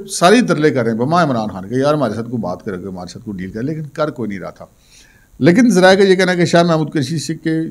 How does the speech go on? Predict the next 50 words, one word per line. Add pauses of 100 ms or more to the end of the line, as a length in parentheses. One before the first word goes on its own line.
(120)
जो
फैमिली
के
through
बाहर
से
बातचीत
हो
रही
थी, (380)
वो (120)
अब (140)
मंडे
चढ़ती
हुई
दिखाई
दे
रही
है (440)
और
मुमकिन
है
कि
आपको
आने
वाले
दिनों
में
ये
पता
चले
कि (120)
पाकिस्तान
तहरीक
इंसाफ
की (120)
क़यादत
जो
है, (520)
वो
शाह
महमूद
कुरैशी
साहब
के
हाथ
में
आ
गई
है